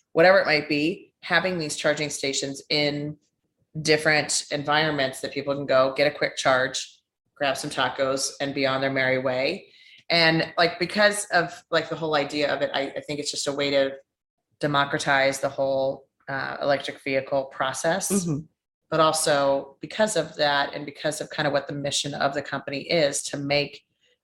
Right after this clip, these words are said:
Speaker 1: E Vs more accessible, because you're not worried about, "Where am I gonna get my next charge?"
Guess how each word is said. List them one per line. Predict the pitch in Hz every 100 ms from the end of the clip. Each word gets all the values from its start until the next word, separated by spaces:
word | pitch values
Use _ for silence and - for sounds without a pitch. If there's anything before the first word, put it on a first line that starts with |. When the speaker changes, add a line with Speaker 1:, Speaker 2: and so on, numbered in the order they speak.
| -
Speaker 1:
E | 151
Vs | 147 143 143
more | 143 139 139
accessible, | - 139 - 139 139
because | 143 - 143 135 - - _ _ _ _
you're | 143
not | 139 135 - 156
worried | 147 147 143 143
about, | 139 135 139
"Where | 143
am | 139
I | 139
gonna | 139
get | 135
my | 135 135
next | 131 -
charge?" | - 208 147 151 - - _